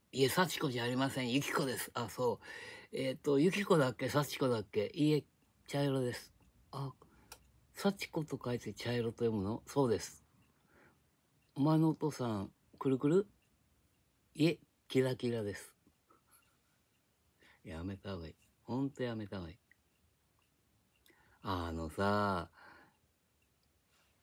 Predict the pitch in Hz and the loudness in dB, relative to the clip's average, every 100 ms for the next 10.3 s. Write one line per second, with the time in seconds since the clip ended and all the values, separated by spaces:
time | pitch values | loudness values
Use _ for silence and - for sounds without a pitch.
0 | _ _ - 113 120 120 - 98 87 85 | _ _ 2 4 6 4 2 0 0 -2
1 | 117 120 90 - _ _ _ _ _ _ | 2 4 2 -4 _ _ _ _ _ _
2 | _ _ _ _ - 92 123 120 107 - | _ _ _ _ -6 0 2 4 2 0
3 | - - 123 120 123 123 120 - 123 127 | -10 -2 2 6 6 6 4 2 4 4
4 | 117 135 135 135 - - 123 90 - _ | 4 4 4 4 0 2 2 2 -4 _
5 | _ _ _ _ _ - - - 104 101 | _ _ _ _ _ -20 -8 -4 -4 -2
6 | 120 110 120 127 131 - - - 143 - | -4 0 0 0 0 -4 -6 4 4 6
7 | - - 160 175 113 - - 113 135 135 | 2 4 8 10 8 6 -4 2 2 0
8 | - 98 90 - - - 113 123 135 - | 0 0 0 -6 -14 -2 2 6 6 6
9 | 139 139 - 139 147 127 120 98 92 90 | 6 6 4 6 6 6 4 4 2 2
10 | 113 104 | 2 2